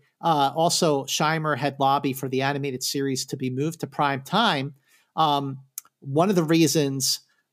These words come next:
for its cancellation ultimately, the animated series, was because, because it was Star Trek. And because it was Star Trek, it was more for grown-ups or for teenagers, not the kids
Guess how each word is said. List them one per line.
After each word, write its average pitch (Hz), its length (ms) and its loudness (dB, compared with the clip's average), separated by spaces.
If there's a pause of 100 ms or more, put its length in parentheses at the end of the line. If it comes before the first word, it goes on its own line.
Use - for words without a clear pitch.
for - 420 2
its 135 180 2
cancellation 165 920 2
ultimately, 135 840 0 (340)
the 143 120 2
animated 143 440 0
series, 131 480 -2
was 147 200 2
because, 151 720 2 (720)
because 135 280 -2
it 135 80 -2
was 135 140 2
Star 254 240 2
Trek. - 420 -6 (280)
And 139 80 0
because 143 340 2
it 127 60 0
was 135 120 0
Star 220 300 2
Trek, 139 420 -2 (360)
it 175 200 0
was 143 400 2 (180)
more 143 200 4
for 139 160 -4
grown-ups 214 720 2 (360)
or 135 100 0
for 139 140 -2
teenagers, 147 760 0 (460)
not 160 500 2 (280)
the 160 80 -2
kids 160 640 2